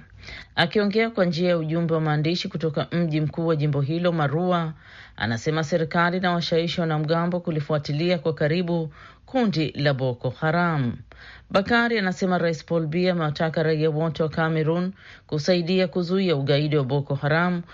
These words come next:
kwa kuwakana na kuwatangaza washukiwa wote na wageni ambao hawatambui katika jamii zao. Anasema watu ambao wanajiunga na makundi hayo ya kijeshi ya kiraia wanajitolea na wamekubali kushirikiana na jeshi na serikali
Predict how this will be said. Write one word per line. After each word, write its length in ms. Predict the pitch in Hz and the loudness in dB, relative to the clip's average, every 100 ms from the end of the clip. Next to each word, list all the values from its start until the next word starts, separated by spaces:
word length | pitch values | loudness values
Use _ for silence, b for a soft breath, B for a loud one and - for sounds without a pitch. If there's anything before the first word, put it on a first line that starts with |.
| B B | B B
kwa 120 | 170 | -2
kuwakana 520 | 170 185 180 190 196 190 | 2 2 2 2 2 0
na 140 | 180 | -2
kuwatangaza 640 | - 170 170 160 170 170 | 0 0 0 2 0 2
washukiwa 400 | 165 151 147 165 | -2 -2 -2 0
wote 320 | 151 160 175 185 | 2 0 -2 -2
na 100 | 180 | 0
wageni 400 | 170 175 170 165 | 0 0 0 0
ambao 360 | 160 156 156 | 0 0 0
hawatambui 720 | 147 151 143 143 151 151 185 185 | 0 0 0 0 0 2 0 0
katika 480 | 185 180 196 151 | -2 0 -2 0
jamii 340 | 139 131 131 127 | 2 2 0 0
zao. 540 | 123 170 160 135 104 - B B B B B | 0 0 2 0 -4 -10 B B B B B
Anasema 380 | - 202 202 254 | 0 0 2 0
watu 320 | 214 220 226 | 2 0 0
ambao 180 | 202 190 | 0 2
wanajiunga 540 | 185 165 156 170 175 170 | 2 0 0 0 2 2
na 60 | |
makundi 360 | 160 147 151 139 | 0 0 0 0
hayo 340 | 139 170 180 | 0 2 2
ya 80 | 170 | 0
kijeshi 680 | 151 143 165 165 170 160 147 B B - | 0 0 0 0 -2 -2 -4 B B -6
ya 100 | 120 | -4
kiraia 460 | - 139 151 170 180 | 0 2 2 2 0
wanajitolea 640 | 170 165 147 165 160 180 | 0 -2 0 0 2 0
na 100 | 180 | 0
wamekubali 580 | 165 156 147 156 165 175 | 0 -2 0 2 2 0
kushirikiana 540 | 165 - 147 165 165 | -4 -2 -2 0 0
na 120 | 160 | 0
jeshi 320 | 147 165 170 185 | 2 0 0 -2
na 120 | 175 | -2
serikali 720 | 170 143 143 175 165 165 151 | 0 -2 0 0 2 -2 -4